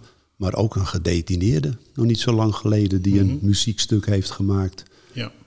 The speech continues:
Speaker 1: En ons kort geleden meldde dat, eh, op bladzijde honderdtweeënzestig van het boek staat dat Victor,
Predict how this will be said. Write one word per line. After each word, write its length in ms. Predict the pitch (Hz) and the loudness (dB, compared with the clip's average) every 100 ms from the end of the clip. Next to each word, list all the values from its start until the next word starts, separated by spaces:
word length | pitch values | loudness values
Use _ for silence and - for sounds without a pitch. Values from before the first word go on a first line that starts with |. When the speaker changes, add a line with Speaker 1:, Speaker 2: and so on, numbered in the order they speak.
| _ | _
Speaker 1:
En 200 | 98 104 | -4 -2
ons 240 | 95 - | -2 -4
kort 220 | - 95 | -2 -2
geleden 520 | - 101 98 98 92 95 | 0 2 4 2 2 2
meldde 380 | 98 95 90 | 2 2 0
dat, 300 | 87 92 - 98 | -2 -4 -2 -2
eh, 220 | 92 98 | -2 -2
op 80 | 85 | 0
bladzijde 400 | 95 90 98 92 | 0 2 0 2
honderdtweeënzestig 960 | 98 87 - 98 95 87 113 - 117 | 2 0 0 2 2 2 0 0 0
van 140 | - 98 | 2 0
het 120 | 87 | 0
boek 200 | 92 - | -2 -2
staat 300 | - 95 90 | 0 0 0
dat 200 | 90 - | -4 0
Victor, 480 | 123 113 101 85 | 0 2 -2 -4